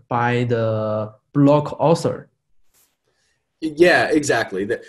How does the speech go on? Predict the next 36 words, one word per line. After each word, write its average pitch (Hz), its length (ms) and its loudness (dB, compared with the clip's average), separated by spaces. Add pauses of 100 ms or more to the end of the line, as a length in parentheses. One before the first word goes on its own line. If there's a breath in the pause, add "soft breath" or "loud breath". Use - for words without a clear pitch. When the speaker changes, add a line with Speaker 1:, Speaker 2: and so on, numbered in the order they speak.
(120 soft breath)
Speaker 2:
well, 190 280 4
okay, 180 240 2
so 139 340 0 (160)
it's, 151 320 -6
it's 156 160 -6
possible 170 540 -2
that 131 180 -6
the 120 80 -4
block 123 320 -2
author 123 460 -2
also, 123 600 0
you 127 180 -4
know, 104 180 -4
has 131 240 -4
their 120 160 0
own, 127 240 0
like, 110 180 -4
normal 120 500 -4
extrinsics 101 720 -10
that 95 140 -14
they're 107 180 -6
signing 98 440 -8
and 98 100 -10
submitting. 95 460 -8
Like, 101 160 -10
that's 139 200 -6
perfectly 101 420 -6
valid. 85 400 -14 (420)
But 127 120 -4
there's 139 220 2
a, 107 300 -4
a 110 80 -12
special 160 500 -6
kind 110 320 -10
of 104 200 -6
transa-, 98 420 -12